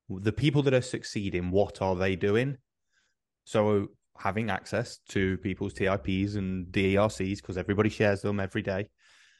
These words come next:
I go through and I read them and I look at them. And the people that were doing well was Austin and Otto were the two that stood out. And they'd taken fewer trades than pretty much everybody.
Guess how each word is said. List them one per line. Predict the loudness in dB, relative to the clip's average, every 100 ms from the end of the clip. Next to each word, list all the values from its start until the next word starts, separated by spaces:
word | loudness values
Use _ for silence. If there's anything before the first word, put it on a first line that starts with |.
| _ _ _ _ _ _ _ _ _ _
I | -2
go | 2 2
through | 2 0 0 2
and |
I | 0
read | 0 -2 -2
them | 0
and | 0
I | 0
look | -2 -6
at | -8
them. | -8 -6
And | -4 -4 -6
the |
people | -2 0 0
that | 0
were | -2
doing | 0 0 2
well | 0 0
was | -2
Austin | -6 -8 -6 -4
and | -2
Otto | -4 -4 -2 0
were | 0
the | 0
two | -2 -2
that | -2 -6
stood | -4 0
out. | 0 0 -2 -2 -8 _ _ _ _
And | 0 2 2 2 0 -2 -6 -18 -20 _ _
they'd | -2 2 4 2
taken | 0 -2 0 -4 -4
fewer | -6 0 0
trades | 2 2 0 0
than | -4 -2
pretty | -2
much | -2 0
everybody. | -2 -2 -8 -12 -16